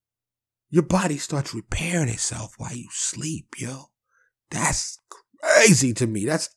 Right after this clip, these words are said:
amazing to me. Now, some argue there's a fourth stage that's still part of the deep slate, I mean, deep, uh, sleep state,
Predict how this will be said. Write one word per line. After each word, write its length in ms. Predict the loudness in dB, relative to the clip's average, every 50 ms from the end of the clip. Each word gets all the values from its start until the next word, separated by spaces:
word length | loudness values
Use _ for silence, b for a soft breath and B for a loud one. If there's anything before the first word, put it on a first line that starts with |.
| _ -6
amazing 1300 | -6 -6 -6 -8 -10 -12 -10 -10 -2 4 6 6 8 8 10 8 8 8 8 6 4 4 4 -2 -6 _ _ _ _ _ _ _ _ _ _ _ _ _ _ _ -6 0
to 120 | 0 2
me. 280 | 2 0 -2 -4 _ _ _ _ _ _ _ _ _ _ _ _ _ _ _ _ _ _ _ _ _ _ _ _ _ _ _ _ _ _ _ _ _ _ _ _ _ -4
Now, 280 | 2 4 6 6 4 2 _ _ _ _ _ _ _ _ _ _
some 280 | 4 8 8 8 10 12
argue 500 | 12 12 12 12 10 8 8 8 6 4 _ _ _ _ _ _ _ _ 0
there's 160 | 2 2 2
a 60 | 2 -2
fourth 380 | -2 2 6 6 6 6 6
stage 640 | 0 0 4 6 6 8 8 6 4 2 0 -4 -10 b b b b b b
that's 200 | 0 2 2 2
still 280 | 0 4 6 6 6 4
part 380 | 2 6 8 10 10 10 10
of 100 | 8 4
the 80 | 2 -2
deep 480 | -4 -4 -2 -2 -2 -2 -2 -6 -8
slate, 800 | -6 -6 -4 -4 -4 -2 0 2 2 2 2 0 -4 _ -20 _ _ _ _ _ _ _ _ _ _ 0
I 60 | 2
mean, 240 | 4 4 4 2 4
deep, 260 | 4 4 4 2 -2 -12 -12 -12 _ -6
uh, 120 | -6 -4
sleep 360 | -2 0 4 4 2 2 2 -2
state, 480 | -2 0 2 0 0 -2 -6 -14 -18